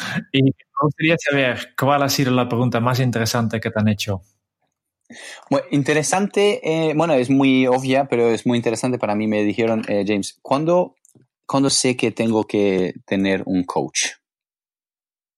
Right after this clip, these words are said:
Speaker 2: ¿Cuándo sé? Con-, entonces yo, pues, mm, y el,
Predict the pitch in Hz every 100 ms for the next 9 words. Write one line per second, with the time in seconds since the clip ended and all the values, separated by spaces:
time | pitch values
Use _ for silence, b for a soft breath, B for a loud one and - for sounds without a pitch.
0 | _ _ _ _ _ - 131 127 - 92
1 | 78 - 90 90 87 90 87 - 85 80
2 | 82 - - - 80 - - - 82 80
3 | 80 80 85 85 82